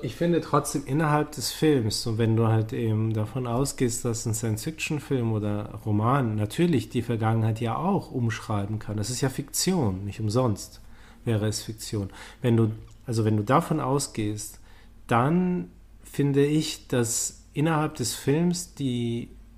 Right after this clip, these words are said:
These, dass es Klone sind, ja, widerspruchsfreier und irgendwie einfacher zu, zu begründen wäre, als die, dass es keine Klone sind.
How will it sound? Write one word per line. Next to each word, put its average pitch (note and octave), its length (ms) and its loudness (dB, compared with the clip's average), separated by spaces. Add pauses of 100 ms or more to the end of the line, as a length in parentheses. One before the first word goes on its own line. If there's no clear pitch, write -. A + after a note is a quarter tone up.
(140)
These, D3 380 2
dass B2 180 -4
es A2 140 -6
Klone D#3 360 2
sind, B2+ 400 -2 (640)
ja, G#2+ 380 4
widerspruchsfreier A#2 920 0
und A2 160 -2
irgendwie A2 720 -2
einfacher A2+ 720 -2
zu, A2 640 -4
zu G#2+ 420 -6
begründen A#2 480 2
wäre, A2 340 2
als A2+ 300 -4
die, A#2+ 220 -2
dass A2+ 180 -2
es A2+ 100 -6
keine D#3+ 320 -4
Klone G2 400 -2
sind. F#2 300 -8